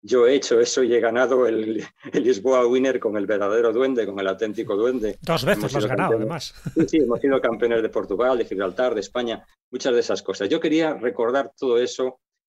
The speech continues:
Speaker 1: eh, y de alguna manera exorcizar la,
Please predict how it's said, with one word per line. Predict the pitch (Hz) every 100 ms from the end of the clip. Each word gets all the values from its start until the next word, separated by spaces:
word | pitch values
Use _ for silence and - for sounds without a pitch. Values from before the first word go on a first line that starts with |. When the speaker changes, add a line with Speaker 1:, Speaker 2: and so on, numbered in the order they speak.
| _ -
Speaker 1:
eh, | 107 104 104 104 -
y | 117 110
de | 113
alguna | 113 165
manera | 165 175
exorcizar | - 143 131 - 156 151 139 - -
la, | 110 101 101 202 98